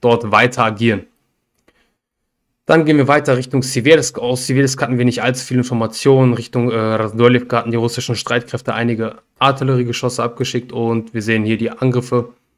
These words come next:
Ach, äh, eine fab war das hier, entschuldigt, eine fab in diesem Fall Richtung Rasdolivka, ansonsten nichts Neues. Über den Angriff auf die ersten Häuser in Rasdolivka ist bis jetzt noch nichts bekannt. Allem Anschein nach wurden die russischen Streitkräfte hier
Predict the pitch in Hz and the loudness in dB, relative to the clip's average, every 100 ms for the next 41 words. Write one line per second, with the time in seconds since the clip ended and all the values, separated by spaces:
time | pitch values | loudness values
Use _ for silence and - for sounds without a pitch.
0 | _ - 120 123 120 123 - 143 135 131 | _ -4 -2 2 2 2 2 2 4 4
1 | 123 - 127 113 135 131 127 - 110 - | 2 0 -2 0 0 0 0 -6 -6 -4
2 | 131 131 123 120 117 123 117 113 - 110 | -2 0 0 -2 -2 -2 0 -2 -4 -4
3 | 107 113 113 110 - 107 113 110 113 110 | 0 0 0 -2 -6 -4 -4 -4 -4 -4
4 | - 123 131 131 131 _ - 123 123 123 | -2 2 2 2 -6 _ -8 0 2 2
5 | 123 - 131 165 151 156 - - _ _ | 0 -4 0 0 2 0 -2 -20 _ _
6 | _ _ _ _ _ 135 127 - _ - | _ _ _ _ _ 0 0 -2 _ -8
7 | 110 135 131 127 139 139 131 127 123 113 | -2 -2 0 2 2 2 2 2 2 2
8 | 127 127 127 127 123 135 131 - 123 123 | 2 2 0 -2 0 -2 -6 -6 -4 -4
9 | 120 117 110 110 120 123 - 117 117 113 | -2 -2 -2 0 0 2 -2 -4 -2 -4
10 | - _ _ - 123 120 127 131 120 117 | -8 _ _ 0 2 2 0 0 2 0
11 | 117 120 117 117 113 120 117 - 113 113 | 0 -2 -2 -2 -4 -6 -6 -6 -6 -6
12 | 123 113 107 110 107 | -8 -8 -4 -2 -2